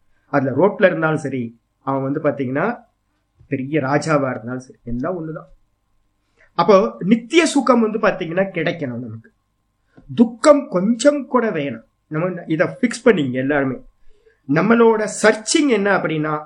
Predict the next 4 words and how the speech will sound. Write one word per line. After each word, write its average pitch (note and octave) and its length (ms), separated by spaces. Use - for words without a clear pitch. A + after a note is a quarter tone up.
ஆனந்தம். B2+ 880
இதான் D3 200
சர்ச்சிங். - 380
ஆனந்தத்துக்காகத்தான் F3+ 1400